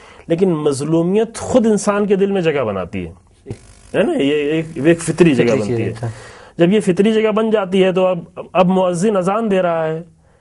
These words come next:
Speaker 1: امام سجاد علیہ السلام نے خطبہ دیا، مؤذن نے اذان دی، مؤذن کی اذان کے بیچ میں امام صلی، امام سجاد علیہ السلام نے جملہ کہا کہ یہ رسول اللہ کا جو نام لیا،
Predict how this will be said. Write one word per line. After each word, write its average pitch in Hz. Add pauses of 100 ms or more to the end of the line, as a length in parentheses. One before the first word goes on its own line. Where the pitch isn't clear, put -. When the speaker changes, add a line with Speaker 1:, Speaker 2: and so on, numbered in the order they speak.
(840)
Speaker 1:
امام 170
سجاد 165
علیہ 208
السلام 196
نے 208
خطبہ 190
دیا، 202 (960)
مؤذن 156
نے 185
اذان 147
دی، 90 (1300)
مؤذن 175
کی 202
اذان 202
کے 208
بیچ 220
میں 196
امام 175
صلی، 175
امام 156
سجاد 156
علیہ 156
السلام 147
نے 147
جملہ 127
کہا 113
کہ 120
یہ 170
رسول 156
اللہ 151
کا 160
جو 151
نام 147
لیا، 151